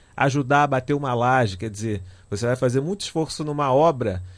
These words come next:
e aí você sabe que vai ter um mocotó, vai ter uma rabada, vai ter, como a Helena falou, uma comida de sustância.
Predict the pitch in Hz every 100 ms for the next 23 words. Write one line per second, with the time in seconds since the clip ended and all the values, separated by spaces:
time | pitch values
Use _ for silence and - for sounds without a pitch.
0 | - 131 151 156 170 - 156 160 165 175
1 | 175 151 165 156 151 - 117 - 156 160
2 | 131 123 117 147 143 127 104 92 131 147
3 | 127 123 123 123 143 147 151 156 160 127
4 | - - - 120 131 127 117 113 123 127
5 | 135 127 120 117 117 110 127 - 127 139
6 | 143 139 135 - 143 - - 139 143 123
7 | - 101